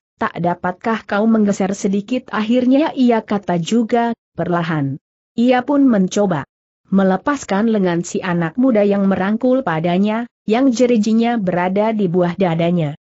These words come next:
Baru setelah si Nona berkata itu, Ie Kun pun sadar, hingga hatinya menjadi berdebaran. "Maaf," katanya seraya terus ia melepaskan rangkulannya. "Ie Xiao Hiap,"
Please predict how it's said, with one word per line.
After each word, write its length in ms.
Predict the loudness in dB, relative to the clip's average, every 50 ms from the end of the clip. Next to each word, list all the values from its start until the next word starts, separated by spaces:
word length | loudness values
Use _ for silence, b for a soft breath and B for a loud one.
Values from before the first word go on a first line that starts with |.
| _ _ _ _
Baru 400 | -2 0 0 2 2 0 0 -2
setelah 400 | -2 -4 -4 -4 -2 -2 -4 -4
si 240 | -6 -6 -4 -4 -2
Nona 400 | 0 0 0 0 0 0 0 0
berkata 480 | 0 0 -2 -2 -4 -6 -6 -6 -8 -6 -4
itu, 400 | -4 -4 -2 -2 0 0 -2 -2 _ _ _
Ie 160 | -2 -2 0 -2 -4 -6 -4
Kun 240 | -2 -2 0 0 2
pun 240 | 2 0 0 0
sadar, 480 | -2 -4 -4 -2 0 0 0 0 -2 -4 -8 _ _ _ _
hingga 320 | 0 0 2 2 0 -2
hatinya 560 | -4 -4 -4 -2 2 2 4 4 4 2 2
menjadi 480 | 2 4 4 4 4 2 2 2 0 0
berdebaran. 720 | -2 -2 -2 -2 -2 0 0 -2 -2 -2 -4 -4 -6 -6 -8 -12 _ _ _ _ _ _ _ -4
"Maaf," 560 | -2 -2 -2 -2 -2 -2 -2 -2 -4 -8 _ _ _ _ _ _
katanya 540 | -6 -6 -4 -2 -2 0 0 0 0 0 -2
seraya 400 | -2 -2 -2 0 0 0 0 0
terus 400 | 0 -2 -2 -2 -2 -2 -2 -2 -2 0
ia 160 | 0 0 0
melepaskan 880 | 0 0 0 0 0 0 -2 -4 -4 -4 -6 -6 -4 -2 -2 -2 -4 -4
rangkulannya. 800 | -4 -4 -4 -2 0 2 2 4 2 2 0 0 -2 -2 -4 -8 -12 _ _ _ _ _ _ -2
"Ie 160 | 0 0 0
Xiao 480 | -2 -6 -6 -4 -2 -2 0 0 0 -2 0
Hiap," 320 | 2 2 2 2 2 -2